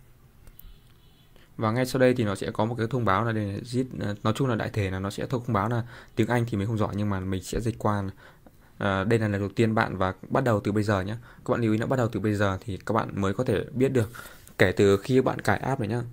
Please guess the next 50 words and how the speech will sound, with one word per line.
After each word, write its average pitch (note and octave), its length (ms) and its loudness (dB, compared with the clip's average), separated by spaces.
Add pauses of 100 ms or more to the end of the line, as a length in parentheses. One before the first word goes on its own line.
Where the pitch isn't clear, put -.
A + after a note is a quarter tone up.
(300)
À, F#2+ 180 -2
bây G#2+ 160 2
giờ, G2+ 180 2
ngay A#2 200 0
bây A#2 140 2
giờ G#2 160 4
ấy, A2 140 -2 (280)
từ G2 200 4
ngày F#2 220 -2
ví G2+ 60 2
dụ A#2+ 60 0
ngày G2 160 -4
hôm G#2 60 -2
nay A2+ 180 2 (100)
bạn A2+ 200 -4
cài G2 160 0
chẳng G2+ 100 -4
hạn G2 120 -2 (160)
thì G2 280 -2 (260)
bắt B2+ 60 4
đầu B2 120 6
từ A2 80 0
ngày F#2+ 120 -2
mai G#2+ 280 2
những G#2 160 -2
ai A2 180 -2
mà G2+ 60 -4
hủy G2+ 220 -6
kết G#2+ 80 0
bạn - 220 -2 (480)
thì G2 240 -2
các A#2 80 -2
bạn A2+ 200 -2
mới F#2 100 -2
biết A2+ 120 2
được G#2 100 -2
nhá. A2 160 -2 (400)
Ok, - 180 -6 (480)
à, - 180 -2
thì G#2+ 100 2
đây A#2 220 4
là G2+ 140 0
nó F#2+ 160 -2
sẽ - 200 -2
có, G2 360 -2 (420)
các A2+ 80 -6
bạn G#2 140 -4
chọn - 220 -2
vào F#2+ 100 -4
này, F#2+ 120 -6